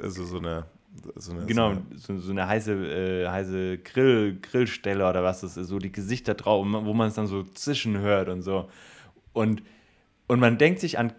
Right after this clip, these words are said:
Speaker 2: also ich hab in wirklich keiner einzigen Sequenz gedacht, "Äh, die haben ja gar nicht richtig zugehauen" oder so, "Äh, das ist ja voll lahm" oder "Das ist ja voll übertrieben, vertont" und so.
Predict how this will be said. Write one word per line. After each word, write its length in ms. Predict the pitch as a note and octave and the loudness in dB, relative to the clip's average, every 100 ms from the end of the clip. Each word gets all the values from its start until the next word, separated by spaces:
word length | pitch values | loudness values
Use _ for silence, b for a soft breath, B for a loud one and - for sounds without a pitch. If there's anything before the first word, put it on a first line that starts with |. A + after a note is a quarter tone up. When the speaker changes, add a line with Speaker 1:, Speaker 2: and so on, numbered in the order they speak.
| - | -2
Speaker 2:
also 180 | A#2 A#2+ C3+ | 0 0 -2
ich 140 | C3 | 0
hab 140 | C#3 | 0
in 240 | A#2+ A#2 A2 | 2 0 2
wirklich 380 | D#3+ F3 E3 - | 0 0 -4 0
keiner 420 | A#2+ D3+ F3 E3 | 2 4 2 0
einzigen 460 | C3 C#3+ C#3+ C#3 | -2 -2 -4 -4
Sequenz 400 | A#2+ G2+ A#2+ C3 | -4 0 2 2
gedacht, 420 | A#2+ A2+ A#2 - G2 | 2 4 4 0 -2
"Äh, 300 | G2 G2+ G2+ | 2 4 4
die 160 | F2+ | 2
haben 120 | F2+ | 2
ja 120 | G2+ F#2+ | 4 4
gar 180 | F#2 | 4
nicht 160 | F#2+ F#2 | 2 -2
richtig 320 | F#2+ F#2 F#2 | -6 -6 -8
zugehauen" 640 | - F#2 F#2 F2 F2 F2+ E2+ | -6 0 2 4 4 2 0
oder 320 | F2+ F#2 F2 | 2 4 4
so, 300 | F#2 F#2 F#2 | 2 0 0
"Äh, 300 | G#2+ G#2+ G#2+ | 2 4 2
das 180 | F#2+ F#2 | 0 -4
ist 140 | F#2+ | -4
ja 100 | G2 | -4
voll 220 | F#2 G2 | 0 2
lahm" 380 | F#2+ F#2 G2 G#2 | 4 4 4 4
oder 180 | F#2 F2 | 2 -2
"Das 220 | E2 F2 | -4 -6
ist 100 | F#2+ | -6
ja 140 | G2 F#2+ | -4 -2
voll 200 | F#2+ G2 | -2 -2
übertrieben, 640 | F2+ F2+ - G#2+ A2+ G2 | -2 -4 -4 -2 -2 -4
vertont" 560 | F#2 F2 G2 G2+ G#2+ G#2+ | -6 -8 -4 -2 0 -2
und 140 | G2+ | -2
so. 240 | G2+ G#2 | -2 -2